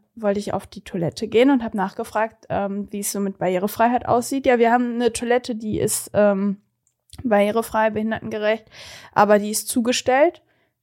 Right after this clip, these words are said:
Ich so, „Ja, aber dann könnt ihr die Sachen ja rausholen.“ „Nee, das geht nicht, das ist zu voll.“ „Aber wir haben einen Fahrstuhl, da kannst du nach unten kommen, da sind die Toiletten, aber da sind drei Stufen.“ „Was wär“,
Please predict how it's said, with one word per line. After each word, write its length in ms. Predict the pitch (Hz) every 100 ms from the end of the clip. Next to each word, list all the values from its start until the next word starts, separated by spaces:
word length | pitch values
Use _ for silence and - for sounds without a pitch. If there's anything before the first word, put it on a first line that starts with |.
| _ _ _ _ _
Ich 100 | -
so, 100 | 220
„Ja, 140 | 208
aber 100 | 196
dann 120 | 208
könnt 160 | 208 226
ihr 80 | 233
die 120 | 233
Sachen 260 | 220 220 233
ja 80 | 220
rausholen.“ 440 | 220 226 233 202
„Nee, 120 | 220
das 240 | 214 220 -
geht 180 | 233
nicht, 180 | 247 240
das 140 | 220 214
ist 160 | 233
zu 100 | -
voll.“ 380 | 240 247 214 190 - - - -
„Aber 200 | - 214
wir 120 | 240
haben 160 | 247 262
einen 100 | 226
Fahrstuhl, 460 | - 247 277 -
da 100 | 269
kannst 300 | 247 254 247
du 40 | 254
nach 160 | 220
unten 300 | - 269 269
kommen, 340 | 277 - 277 269
da 120 | 220
sind 200 | 226 254
die 80 | 277
Toiletten, 380 | - 269 269 226
aber 140 | 220
da 100 | 233
sind 140 | 247 240
drei 160 | 233
Stufen.“ 500 | 247 - 277 - 185 - - -
„Was 160 | - -
wär“, 220 | 240